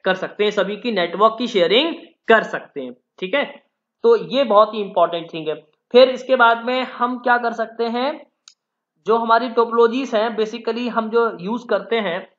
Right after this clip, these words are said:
इसमें lan में, like जैसे bus topology है या ring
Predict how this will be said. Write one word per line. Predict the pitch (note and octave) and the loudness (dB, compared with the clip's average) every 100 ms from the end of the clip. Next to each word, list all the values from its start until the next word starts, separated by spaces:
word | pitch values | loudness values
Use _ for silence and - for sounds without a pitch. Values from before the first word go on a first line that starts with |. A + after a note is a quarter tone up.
| - | -18
इसमें | F3 G3 E3 E3+ F3+ _ _ | -12 -4 -4 -4 -8 _ _
lan | D3+ F#3+ G3+ | -2 -2 -2
में, | G3+ | -2
like | F#3 F3 F#3 - | 0 0 -2 -10
जैसे | F3+ F#3+ D#3+ F#3+ | -6 -6 -4 -2
bus | G3 G3 | -2 -4
topology | F#3 F3+ F3 E3+ E3+ | -6 -4 -4 -6 -6
है | E3 E3 E3 - - | -4 -2 -4 -10 -14
या | D3+ E3+ | 0 2
ring | E3 D#3+ G3+ | 2 0 -4